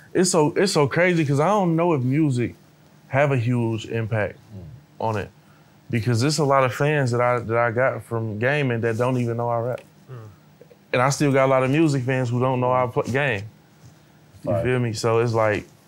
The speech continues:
Speaker 1: it's like two, literally like two cars.
Speaker 3: So you
Speaker 1: Mm-hmm.
Speaker 3: essentially just built yourself as one of the top gamers organically.
Speaker 1: Yeah,
Speaker 3: It
Speaker 1: like
Speaker 3: wasn't, like, just off of the music, follow me on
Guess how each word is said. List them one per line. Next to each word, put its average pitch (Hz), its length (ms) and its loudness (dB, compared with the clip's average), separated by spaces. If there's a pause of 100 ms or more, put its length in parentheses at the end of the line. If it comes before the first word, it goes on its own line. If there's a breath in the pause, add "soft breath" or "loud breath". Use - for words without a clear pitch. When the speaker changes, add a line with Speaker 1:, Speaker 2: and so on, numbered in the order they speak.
(520)
Speaker 1:
it's 117 140 -2
like 107 240 -2
two, 131 180 -2 (160)
literally 120 300 -2
like 107 180 -2
two 123 140 -4
cars. 110 560 -4 (720)
Speaker 3:
So 147 100 -10
you 160 140 -2
Speaker 1:
Mm-hmm. 185 60 0
Speaker 3:
essentially 151 360 -6
just 120 200 -12 (140)
built 147 220 -4
yourself 127 300 -6
as 110 80 -12
one 123 140 -8
of 113 60 -8
the 110 80 -10
top 120 300 -6
gamers 120 440 -10 (560 loud breath)
organically. 107 680 -4 (240)
Speaker 1:
Yeah, 110 160 -2
Speaker 3:
It 110 60 0
Speaker 1:
like 107 60 -4
Speaker 3:
wasn't, 107 280 -2
like, 123 180 -6
just 131 220 -8
off 120 180 -4
of 113 40 -10
the 107 60 -10
music, 117 400 -10
follow 120 420 -4
me 110 280 -12
on 107 360 -10